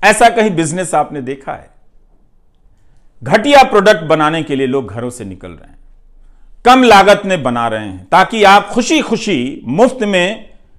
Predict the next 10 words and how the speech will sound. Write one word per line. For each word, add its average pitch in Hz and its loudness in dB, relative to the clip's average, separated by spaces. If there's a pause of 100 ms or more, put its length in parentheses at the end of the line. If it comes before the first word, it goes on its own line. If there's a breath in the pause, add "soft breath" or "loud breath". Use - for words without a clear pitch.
(160)
आपको 185 2
मिले 165 2
और 196 6
समझे 151 -4
कि 131 -6
आप 139 0
ग्रहण 123 -10
कर 120 -8
रहे 92 -14
हैं। 71 -20